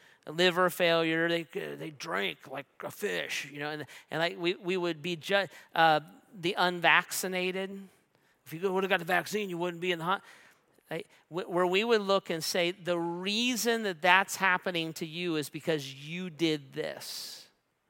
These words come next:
right? W-, would be how we would look at those two things. And the Bible says that Jesus hung out with these people all the time. And when these people, these would be the disreputable sinners,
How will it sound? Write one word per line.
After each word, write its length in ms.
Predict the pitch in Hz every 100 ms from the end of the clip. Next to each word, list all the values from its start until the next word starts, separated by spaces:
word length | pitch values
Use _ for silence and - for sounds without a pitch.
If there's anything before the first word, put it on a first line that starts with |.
| -
right? 220 | 143 160 - - -
W-, 200 | 160 175
would 160 | 165 160
be 140 | 170
how 260 | 156 160 165
we 200 | 160 156
would 340 | 151 143 -
look 240 | 156 147
at 140 | 151 -
those 240 | 135 123
two 180 | - -
things. 480 | - - - - - _ _ _ _ _ - _ -
And 80 | 156
the 60 |
Bible 260 | 196 349 247
says 220 | 175 151
that 140 | 180
Jesus 640 | 135 160 247 220 165 160 - -
hung 440 | - 208 214 208
out 400 | 226 220 147 - _ _ _ _ _ _ _
with 220 | 156 170 165
these 300 | 208 240 -
people 680 | 175 165 - 165 165 160 _ _ _ _
all 480 | 175 180 190 202 208
the 160 | 175 170
time. 640 | - 214 185 147 139 143 - - - -
And 120 | 151
when 320 | 165 170 170
these 440 | 175 226 277 302 -
people, 440 | 180 160 165 165
these 260 | 170 208 220
would 160 | 208
be 100 | 202
the 260 | 185 175 175
disreputable 680 | 160 165 202 208 202 185 170
sinners, 600 | 226 214 135 135 147